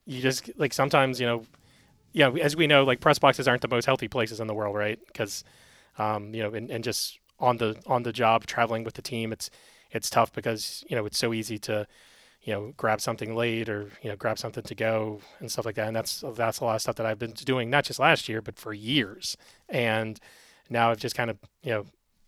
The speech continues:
learned the hard way that, uh, you know, you just gotta be a little bit more careful with that kind of stuff. But, uh, but yeah, like I said, feel great. And it, it is a lot easier, Mish, to kind of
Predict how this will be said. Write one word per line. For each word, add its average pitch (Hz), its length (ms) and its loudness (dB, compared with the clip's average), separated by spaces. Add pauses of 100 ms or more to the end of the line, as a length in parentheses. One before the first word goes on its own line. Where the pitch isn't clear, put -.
(280)
learned 120 240 -2
the 107 80 2
hard 123 220 6
way 110 240 -2
that, 107 220 -6
uh, 104 240 -6 (640)
you 113 120 -4
know, 107 80 -2
you 110 140 -6
just - 140 -6
gotta 110 140 0
be 113 120 -4
a 107 40 -4
little 110 200 -6
bit 107 80 -8
more 101 120 -10
careful 117 320 -6
with 104 100 -12
that 107 140 -8
kind 107 160 -10
of 107 80 -12
stuff. - 300 -10
But, 107 160 -10 (500)
uh, 107 280 -8 (840)
but 120 120 -2
yeah, 113 260 4
like 117 100 -2
I 110 60 -2
said, 107 240 -6
feel 113 240 -4
great. 107 300 -2
And 107 180 -14 (480)
it, 113 180 -2
it 117 100 0
is 127 160 4
a 127 60 0
lot 113 180 4
easier, 113 360 -4
Mish, 110 240 -4
to 117 80 -6
kind 110 200 -4
of 101 140 -8